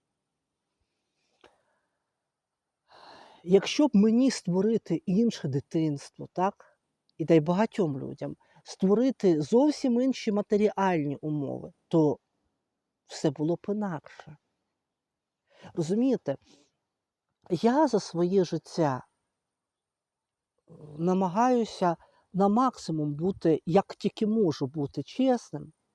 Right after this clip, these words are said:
е, справедливим. Якби я почав, е, у своєму житті практикувати, ем, деякі аморальні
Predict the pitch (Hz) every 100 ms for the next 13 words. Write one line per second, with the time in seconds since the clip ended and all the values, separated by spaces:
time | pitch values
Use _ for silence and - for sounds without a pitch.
0 | _ _ _ - - _ _ _ _ _
1 | _ _ _ - - - 185 170 165 160
2 | 156 151 151 - 202 196 190 226 269 175
3 | - - 190 190 170 285 302 220 220 185
4 | - 208 - 262 240 170 - _ _ _
5 | - - - 160 165 160 175 - 202 208
6 | 254 175 151 175 - 233 196 - 190 -
7 | 208 - 196 208 170 - 147 143 _ _
8 | _ _ _ _ _ _ _ - 143 147
9 | 147 147 147 147 156 151 208 214 - -
10 | 160 - 180 185 202 254 254 220 156 139